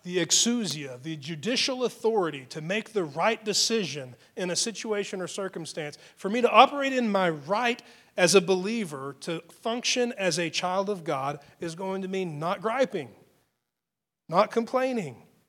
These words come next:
I can tell you, I fail to walk in my right a lot.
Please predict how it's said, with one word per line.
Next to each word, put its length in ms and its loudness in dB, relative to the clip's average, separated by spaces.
I 100 6
can 160 -4
tell 200 -4
you, 200 -2
I 200 6
fail 500 2
to 120 -4
walk 340 0
in 160 -2
my 160 -2
right 440 -2
a 100 -6
lot. 540 6